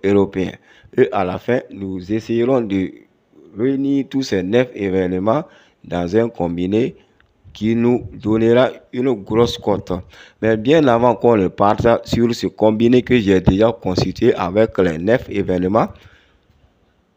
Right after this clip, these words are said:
je tiens tout d'abord à inviter tous ceux qui sont à nouveau à la chaîne ou tous ceux qui voient la chaîne pour la première fois à ne surtout pas hésiter de s'abonner. Car ici, en majorité,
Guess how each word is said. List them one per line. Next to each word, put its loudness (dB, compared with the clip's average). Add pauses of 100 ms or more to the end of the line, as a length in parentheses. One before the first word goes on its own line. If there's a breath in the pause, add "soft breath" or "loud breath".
je -2
tiens 2
tout 2
d'abord 2
à -4
inviter -4
tous -6
ceux -2
qui -12
sont -4
à -4 (200)
nouveau 2
à -2
la -4
chaîne -2 (100)
ou 0
tous -2
ceux -2
qui -10
voient 2
la -4
chaîne 0 (180)
pour 0
la 2
première -2
fois -2
à -8 (880)
ne -4
surtout -4
pas -2
hésiter -2
de 0
s'abonner. -4 (380 loud breath)
Car 0
ici, -4 (480 soft breath)
en -14
majorité, -4